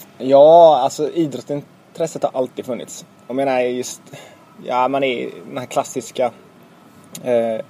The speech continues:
svensken som tittar på Vinterstudion. Liksom det är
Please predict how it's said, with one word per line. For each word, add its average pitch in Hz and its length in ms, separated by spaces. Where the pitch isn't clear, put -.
svensken 131 540
som 127 240
tittar 120 280
på 127 100
Vinterstudion. 123 840
Liksom 120 260
det 120 80
är 117 420